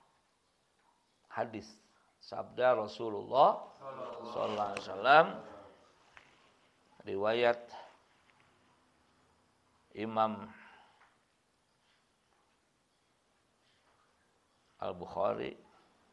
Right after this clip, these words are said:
dan Imam Muslim radhiyallahu anhuma. La tushaddur rihal illa ala salasati masajida.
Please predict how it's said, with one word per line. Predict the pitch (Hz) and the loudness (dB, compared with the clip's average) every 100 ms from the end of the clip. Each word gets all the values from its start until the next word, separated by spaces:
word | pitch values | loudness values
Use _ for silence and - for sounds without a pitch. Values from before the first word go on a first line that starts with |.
| 95 | -10
dan | 92 92 - | -8 -8 -12
Imam | 101 98 95 | -10 -10 -10
Muslim | 98 - 95 90 - - - - - - - - - - - - - | -14 -14 -14 -14 -16 -20 -20 -20 -20 -20 -20 -20 -20 -20 -20 -20 -12
radhiyallahu | 92 92 95 92 73 | -8 -4 -4 -2 -4
anhuma. | 73 95 80 - - - - _ _ _ _ _ _ _ - - | -6 -12 -14 -18 -20 -20 -20 _ _ _ _ _ _ _ -12 6
La | 113 151 175 | 12 12 12
tushaddur | 160 139 175 175 151 151 | 8 6 8 8 6 4
rihal | 135 139 - 185 254 247 - - - - _ - - - | 4 2 10 12 12 12 4 -4 -18 -20 _ -20 -14 2
illa | 170 151 131 120 143 170 - - - - - - - - - _ - | 4 4 2 8 10 10 6 0 -18 -20 -20 -20 -20 -20 -20 _ -4
ala | 104 113 127 147 156 - - - | 0 6 10 10 8 4 -4 0
salasati | 113 120 139 135 135 123 107 101 - 143 | 4 8 8 6 2 0 -2 -2 -4 -6
masajida. | 143 113 110 113 104 95 87 - | -4 -4 -2 -2 -2 -4 -10 -12